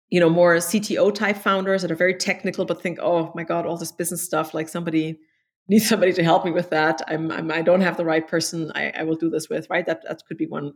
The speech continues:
founder. It, it's also, I would say, um, another profile of founder is, like, people who come from abroad, uh, right? U S, um, we have, uh,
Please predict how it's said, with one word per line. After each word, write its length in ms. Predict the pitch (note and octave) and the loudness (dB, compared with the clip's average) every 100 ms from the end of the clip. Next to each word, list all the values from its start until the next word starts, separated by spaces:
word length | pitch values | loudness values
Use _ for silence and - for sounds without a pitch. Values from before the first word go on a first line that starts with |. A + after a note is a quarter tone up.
| - | -8
founder. 220 | D3+ D3+ | -6 -4
It, 140 | D3+ - | -6 -10
it's 140 | - | -8
also, 500 | - A3 - G#3 G3+ - _ _ _ _ _ - | -2 0 2 0 -2 -8 _ _ _ _ _ -4
I 60 | F3 | 0
would 140 | F#3 | 0
say, 360 | - F3+ F3 E3+ | 0 -2 -2 -2
um, 400 | - D#3+ D#3+ D#3+ - | -2 -2 -2 -8 -10
another 340 | C#3+ E3+ G3+ A3+ | -6 -2 0 -2
profile 340 | A3+ G#3 F#3 | -2 -4 -2
of 80 | F3 | -4
founder 280 | F3+ E3+ E3+ | -4 -4 -4
is, 100 | E3 | -4
like, 160 | E3 | -6
people 420 | - G#3+ G3+ F#3+ F3+ | -6 -8 -4 -6 -6
who 160 | G3 F3+ | -6 -6
come 220 | - G#3+ | -2 -2
from 180 | A3+ G3 | 0 -2
abroad, 480 | F3+ E3+ F3 F#3+ A3+ _ _ _ _ _ _ _ - | 0 2 2 0 -6 _ _ _ _ _ _ _ -6
uh, 200 | E3+ E3 | -2 0
right? 320 | E3 E3+ F3 | 0 0 -2
U 320 | - E3+ F#3+ G3 | -8 -4 4 4
S, 400 | F#3 - - - | 4 -2 -8 -8
um, 800 | - E3 E3 D#3+ D#3+ D#3 - - | -4 -2 -2 -4 -6 -8 -10 -8
we 100 | E3+ | -2
have, 260 | F3+ F3 - | 0 -2 -2
uh, 440 | D#3+ D#3 D3+ D#3 | -2 0 0 -2